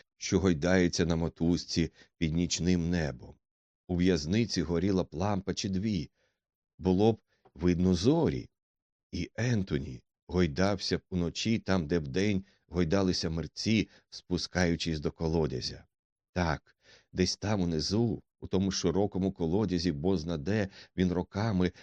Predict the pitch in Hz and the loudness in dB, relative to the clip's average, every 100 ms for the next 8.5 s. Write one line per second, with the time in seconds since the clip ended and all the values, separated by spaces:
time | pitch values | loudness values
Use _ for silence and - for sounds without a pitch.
0 | - - 87 85 82 82 92 95 - - | -18 -2 2 2 0 0 2 0 -2 -20
1 | - 87 101 80 69 - - - _ _ | -8 0 0 0 -6 -10 -18 -18 _ _
2 | 90 90 87 71 76 95 85 - 87 78 | 0 0 0 -2 -2 0 0 -2 -4 -2
3 | 104 - 80 87 - 82 - - 98 92 | -2 -2 -4 -4 -6 -8 -8 -2 -2 -2
4 | - 82 - - - 98 85 85 76 92 | -4 -6 -8 -20 -6 -4 -2 -2 0 0
5 | 92 85 85 - 80 82 - 85 73 87 | 0 -2 -6 -4 -2 -2 -4 -6 -4 -4
6 | 98 - 53 - _ _ _ _ _ _ | -6 -8 -16 -18 _ _ _ _ _ _
7 | _ _ - - 92 107 101 - - 80 | _ _ -10 -2 2 2 2 -2 -4 -2
8 | 90 104 90 82 80 | 0 0 0 0 -2